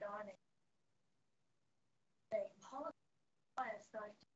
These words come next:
they sent two through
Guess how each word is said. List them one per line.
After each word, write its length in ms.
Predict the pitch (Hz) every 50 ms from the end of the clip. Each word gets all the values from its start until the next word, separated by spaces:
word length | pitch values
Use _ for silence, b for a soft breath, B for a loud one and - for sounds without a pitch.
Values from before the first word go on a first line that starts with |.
| _ _ _ _ - - - - - - - - - - _ _ - - _ _ - _ _ _ - _ _ _ _ _ _ _ -
they 160 | - 208 208 208
sent 440 | - - - 240 214 208 - - - - _ -
two 200 | - - 262 262 254 247 -
through 160 | - - 240